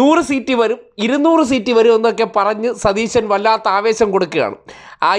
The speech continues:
ഇരുന്നൂറെന്ന് പറഞ്ഞാൽ പോലും ചിലപ്പോൾ കോൺഗ്രസ്സുകാർ വിശ്വസിക്കും. ഈ നാട്ടിൽ നൂറ്റിനാൽപത് സീറ്റേ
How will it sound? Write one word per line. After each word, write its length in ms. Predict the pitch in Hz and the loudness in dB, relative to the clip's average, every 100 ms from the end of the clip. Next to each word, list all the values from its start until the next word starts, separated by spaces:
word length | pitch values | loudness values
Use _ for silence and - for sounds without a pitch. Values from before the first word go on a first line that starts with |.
| 202 | -2
ഇരുന്നൂറെന്ന് 520 | 214 240 294 285 285 247 | -4 0 2 2 0 0
പറഞ്ഞാൽ 300 | 240 240 254 240 | 0 2 0 2
പോലും 180 | 240 233 | 0 2
ചിലപ്പോൾ 280 | 226 208 220 208 | 0 0 2 2
കോൺഗ്രസ്സുകാർ 440 | 208 226 208 214 190 | 0 -2 0 0 0
വിശ്വസിക്കും. 440 | 180 180 160 123 - 175 | -4 -4 -4 -6 -8 -2
ഈ 40 | 190 | 0
നാട്ടിൽ 260 | 202 196 202 202 | 0 -2 -2 0
നൂറ്റിനാൽപത് 640 | 214 220 220 214 214 208 | 0 0 0 0 0 0
സീറ്റേ 280 | 208 208 | -2 0